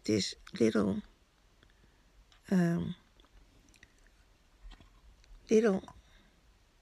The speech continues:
piece that's sticking out. It looks like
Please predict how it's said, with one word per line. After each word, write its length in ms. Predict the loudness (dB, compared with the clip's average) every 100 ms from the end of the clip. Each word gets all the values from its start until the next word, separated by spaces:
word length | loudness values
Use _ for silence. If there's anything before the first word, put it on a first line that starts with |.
| _ _ -4
piece 280 | -2 -2 -2
that's 220 | -4 -2
sticking 420 | -4 -4 -2 -2
out. 240 | 0 0 -4 -8
It 160 | -4
looks 300 | -4 -4 -4
like 300 | -4 -4 -6